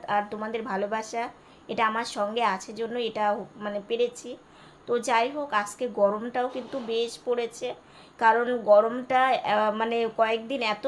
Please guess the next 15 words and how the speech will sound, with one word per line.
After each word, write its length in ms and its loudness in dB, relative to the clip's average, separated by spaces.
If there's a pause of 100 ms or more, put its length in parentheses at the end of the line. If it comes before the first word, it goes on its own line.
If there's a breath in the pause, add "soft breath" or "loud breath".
(160)
কম 260 2
ছিল, 360 -4 (420 loud breath)
বেশ 220 0
ভালো 300 0
হয়েছিল। 520 -4 (420 loud breath)
আর 140 2
গরমটা 420 2
বেশি 320 -6
পড়লে 220 0
না 140 -2
সবথেকে 320 -8
বেশি 300 -4
কষ্ট 260 -4
আমারই 400 -2
হয়, 180 -2